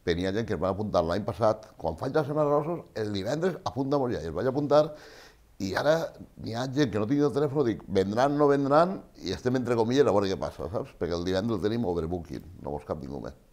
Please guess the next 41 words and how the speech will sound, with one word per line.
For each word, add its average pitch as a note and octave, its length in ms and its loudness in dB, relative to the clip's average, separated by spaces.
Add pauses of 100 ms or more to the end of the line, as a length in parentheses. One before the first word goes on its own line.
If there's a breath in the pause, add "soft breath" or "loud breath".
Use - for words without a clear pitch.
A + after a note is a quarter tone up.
(180)
Sí, - 100 -12 (540 soft breath)
no - 80 -18
treballem C2+ 400 -10
bé. F#2 180 -4 (460 loud breath)
Eh, F#2+ 580 -2
també E2+ 220 -2
he F2 80 -4
tingut G2 160 -2
la F2 100 0
sort F2+ 140 -4
de F2+ 80 0
l'autovia, B2 460 -2 (200)
em E2+ 140 -8
ve F2 100 -2
molta E2 220 -4
gent E2+ 160 -2
de E2 80 -2
fora, A2+ 260 -2 (760 loud breath)
i F#2+ 440 0
gent F#2+ 240 0
que G2 140 -2
passen, A#2+ 480 -2 (180)
i G#2 440 0
ja F#2+ 100 6
han G2 120 0
parat G2+ 300 2
ahí, C3+ 300 0
¿se - 100 -12
acuerda? D#3 600 -4
Pasamos C3 340 -6
el D3+ 60 -2
año F3 160 -4
pasado, D3+ 320 -2 (260 loud breath)
cuando A2+ 260 0
nos G#2 160 -6
íbamos C#3+ 280 0
a D3 100 -4
Málaga, D#3 460 -2
y C#3+ 100 -2
paramos E3 400 -4
aquí. D#3 300 0